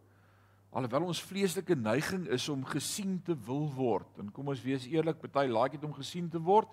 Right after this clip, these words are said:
en party like dit nie om gesien te word nie.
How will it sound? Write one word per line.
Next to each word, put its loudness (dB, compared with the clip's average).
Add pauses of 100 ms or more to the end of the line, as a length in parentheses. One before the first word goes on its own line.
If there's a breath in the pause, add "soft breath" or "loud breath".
(300 loud breath)
en -10
party 4
like 4
dit -6
nie -2
om -6
gesien -6
te -10
word -6 (100)
nie. -18